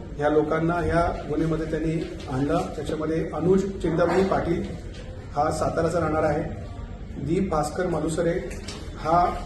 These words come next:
अ, साताराचा राहणार आहे, आनंद शेखर जाधव हा इचलकरंजी कोल्हापूरचा राहणार आहे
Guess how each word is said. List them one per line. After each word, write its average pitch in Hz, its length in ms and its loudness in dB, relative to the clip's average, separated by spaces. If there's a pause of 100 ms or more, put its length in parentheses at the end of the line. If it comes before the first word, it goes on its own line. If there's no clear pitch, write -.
(220)
अ, 147 160 -2
साताराचा 165 400 0
राहणार 165 220 2
आहे, 160 440 -2
आनंद 165 260 0 (100)
शेखर 175 400 0 (260)
जाधव 151 300 6 (760)
हा 170 140 4
इचलकरंजी 185 560 0
कोल्हापूरचा 175 500 4
राहणार 160 260 2
आहे 156 240 2